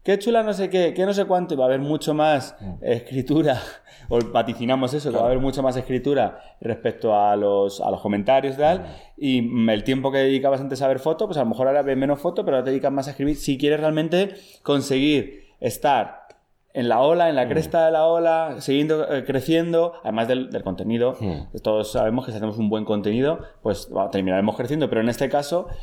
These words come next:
Speaker 1: eh, en nuestro día a día, con la falta de tiempo que tenemos
Speaker 2: Mm.
Speaker 1: para redes, yo ahí me incluyo, pues te va a tocar meterte un poquito más de tiempo para dedicarle, repito, comentarios a uno o a
Speaker 2: Mm.
Speaker 1: otro, de una forma, no, o sea, tampoco hace falta falsear, no
Speaker 2: Mm.
Speaker 1: decir, "¿Y qué foto más bonita?", y no, y no te gusta,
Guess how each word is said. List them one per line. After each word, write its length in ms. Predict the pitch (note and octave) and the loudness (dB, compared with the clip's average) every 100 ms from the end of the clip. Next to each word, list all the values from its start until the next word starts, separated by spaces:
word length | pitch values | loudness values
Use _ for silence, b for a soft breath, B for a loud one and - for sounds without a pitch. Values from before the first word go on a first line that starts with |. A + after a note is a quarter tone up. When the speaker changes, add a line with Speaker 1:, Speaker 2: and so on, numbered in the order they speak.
| B - | B -6
Speaker 1:
eh, 640 | A#2+ A2+ G#2+ G#2 G#2 G#2 G#2+ | 0 0 2 0 0 0 0
en 140 | A2 | 0
nuestro 260 | A2+ A#2 A2+ | 0 0 0
día 160 | C3+ | 2
a 40 | C3+ | 2
día, 260 | D3+ C#3 | 2 2
con 140 | A#2 A2 | 2 0
la 80 | G#2+ | 0
falta 260 | B2 B2 | 0 0
de 80 | B2+ | 0
tiempo 240 | C3 B2+ | 0 0
que 60 | B2 | 0
tenemos 240 | B2 B2 | 0 0
Speaker 2:
Mm. 40 | - | 0
Speaker 1:
para 180 | B2 A#2+ | 0 2
redes, 220 | D3 A#2+ | 0 0
yo 80 | A2+ | 0
ahí 80 | |
me 100 | A#2+ | 0
incluyo, 480 | A#2+ A#2+ D3+ E3 F#3+ F#3+ B B | -2 0 0 0 -2 -6 B B
pues 140 | A#2+ | -6
te 80 | - | 0
va 80 | A2 | 2
a 40 | |
tocar 400 | A2 A#2 C3 C#3 - | 2 2 2 0 -6
meterte 440 | B2+ A2+ B2+ B2 | -4 -2 0 0
un 140 | A#2+ A#2 | 0 -2
poquito 260 | B2 B2 | -2 -2
más 140 | B2+ B2 | -2 -2
de 80 | |
tiempo 300 | B2 D3 D#3 | -2 -2 0
para 180 | C#3+ D3 | 2 2
dedicarle, 560 | C#3+ B2+ B2+ B2+ C#3+ E3+ B B | 2 0 0 0 -2 -6 B B
repito, 440 | B2+ A#2+ C3 D3 C3+ | -4 -2 0 -2 0
comentarios 520 | A#2+ A#2 B2 B2+ B2 | 0 0 0 -2 -4
a 60 | |
uno 180 | C3+ C3+ | -2 0
o 20 | C3 | 2
a 60 | C3 | 2
Speaker 2:
Mm. 40 | |
Speaker 1:
otro, 300 | C#3+ E3+ - B B | 0 -2 -4 B B
de 100 | - | -4
una 120 | A2+ A2 | -2 0
forma, 480 | A#2 C3+ C3+ G#2+ | 0 2 2 2
no, 280 | G2+ F#2 G#2+ | 0 -4 -2
o 40 | F#2 | -2
sea, 100 | G2 | -2
tampoco 300 | F2 G2+ G#2+ | 0 2 0
hace 100 | A2 | -2
falta 220 | A2+ A#2 | -2 -2
falsear, 340 | A2+ F#2+ B2 C3 | -4 -2 0 0
no 60 | |
Speaker 2:
Mm. 40 | F#2+ | 0
Speaker 1:
decir, 140 | A#2 | -2
"¿Y 40 | |
qué 80 | B2+ | 0
foto 180 | D3 D#3+ | 0 2
más 80 | D#3 | 2
bonita?", 320 | C#3+ E3 D#3+ | 0 0 0
y 40 | A#2+ | 0
no, 240 | A#2+ A#2+ | 0 -2
y 120 | C3 A#2+ | 0 0
no 120 | A#2+ | 2
te 60 | |
gusta, 380 | C3 F3+ F#3+ G#2+ | 2 0 0 -4